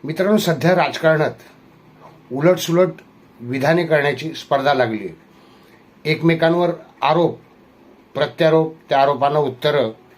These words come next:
आणि अनेक वेळा बिनबुडाचे आरोप किंवा बिनबुडाची विधानं, ज्याला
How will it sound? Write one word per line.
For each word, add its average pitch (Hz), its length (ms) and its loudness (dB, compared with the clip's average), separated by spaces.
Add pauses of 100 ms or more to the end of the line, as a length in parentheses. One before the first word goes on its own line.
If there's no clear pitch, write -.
(500)
आणि 156 500 2
अनेक 185 280 0
वेळा 202 180 6
बिनबुडाचे 180 640 2
आरोप 160 300 2
किंवा 160 200 2
बिनबुडाची 165 600 2
विधानं, 151 400 0 (880)
ज्याला 156 480 2